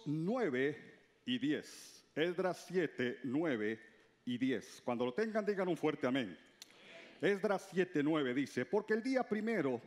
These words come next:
del primer mes fue el principio de la partida de Babilonia, y al primero del mes quinto llegó a Jerusalén, estando con él la buena mano de Dios". Diga, "La buena mano de Dios".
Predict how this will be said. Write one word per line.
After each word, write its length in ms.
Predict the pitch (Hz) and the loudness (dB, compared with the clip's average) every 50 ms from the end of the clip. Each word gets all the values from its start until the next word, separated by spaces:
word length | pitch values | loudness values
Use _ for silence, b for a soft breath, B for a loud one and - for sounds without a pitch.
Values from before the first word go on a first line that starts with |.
| - - | -4 0
del 160 | - 151 139 | 2 2 2
primer 340 | 143 - 151 160 190 196 175 | 2 2 0 2 2 0 0
mes 420 | 175 180 190 180 131 - - - - | 0 0 0 0 0 -2 -6 -12 -2
fue 240 | - 190 220 233 - - | 0 2 2 2 0 0
el 220 | - 170 160 147 - | 0 0 0 0 0
principio 680 | - 165 151 143 143 - - 277 - - - 135 135 | 0 0 0 0 -2 -2 -2 -2 -2 0 0 0 2
de 100 | 127 131 | 2 2
la 140 | 131 127 - | 2 2 2
partida 500 | - 131 123 - - 214 220 196 185 175 | 0 -2 -2 -2 -4 -2 0 0 2 2
de 80 | 165 | 2
Babilonia, 640 | 147 139 135 123 131 131 196 190 143 120 113 113 117 117 - B B B B B B B | 2 2 2 0 0 0 0 0 0 0 0 0 0 -2 -4 B B B B B B B
y 100 | - 147 | 2 2
al 140 | 170 175 175 | 2 2 2
primero 360 | 175 - 202 220 269 294 285 277 | 0 -2 -2 0 0 0 2 2
del 160 | 240 220 208 | 2 0 0
mes 260 | 214 233 240 226 - | -2 -4 -4 -4 -6
quinto 460 | - - 254 233 185 139 - 143 147 | -4 -2 -2 -2 -2 -2 0 0 0
llegó 360 | 139 139 139 151 156 202 226 233 | 0 0 -2 0 0 0 0 0
a 40 | |
Jerusalén, 680 | - 202 185 160 156 - 143 135 151 175 180 202 196 - | 0 -2 -2 -2 0 0 0 2 2 0 0 -2 -6 -2
estando 640 | - 185 175 180 - - 254 277 269 269 277 254 262 | -2 -2 -2 -2 -2 -2 -2 -2 -2 -4 -6 -4 -4
con 240 | 240 226 214 214 - | -4 -4 -4 -2 -2
él 240 | 180 139 131 131 | 0 0 0 0
la 80 | 139 143 | 0 0
buena 400 | 147 151 190 220 220 208 196 190 | 0 0 -2 -2 -2 -2 -2 -2
mano 340 | 180 185 196 190 190 185 180 | 0 0 -2 0 -2 -2 -2
de 140 | 170 180 156 | -2 -2 0
Dios". 320 | 170 175 151 123 - - | 0 0 0 -2 -2 -4
Diga, 160 | 185 208 214 | -2 0 0
"La 100 | 208 202 | 0 0
buena 240 | 214 240 269 254 247 | 0 -2 -2 -2 -2
mano 280 | 240 254 247 247 247 233 | 0 0 0 0 0 0
de 100 | 240 233 | 0 0
Dios". 480 | 233 226 180 - - - - - - | 0 0 0 0 -4 -10 -14 -16 -18